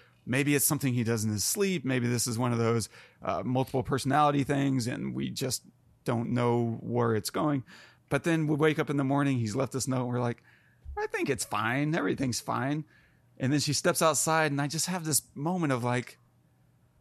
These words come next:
"Where is this going? What are we doing here?" <laughs> Like, wha-, what's, what is happening? We think Keith is okay. She survived the night. Um, she's interviewing for this cool jazz documentary.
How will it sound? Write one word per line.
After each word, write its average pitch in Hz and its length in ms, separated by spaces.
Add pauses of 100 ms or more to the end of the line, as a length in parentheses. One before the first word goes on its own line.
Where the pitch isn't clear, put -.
(120)
"Where 427 200
is 403 100
this 370 120
going? 156 500 (140)
What 392 120
are 453 40
we 415 80
doing 160 320
here?" 120 320
<laughs> - 180
Like, - 240 (320)
wha-, 202 380 (120)
what's, 185 320 (340)
what 175 220
is 185 120
happening? 151 440
We 120 120
think - 260
Keith 190 220
is 143 120
okay. 120 380
She 120 180
survived 160 420
the 135 60
night. 110 340 (400)
Um, 120 380
she's 120 280
interviewing 156 480
for 131 120
this 110 180
cool 175 280
jazz 120 320
documentary. 110 720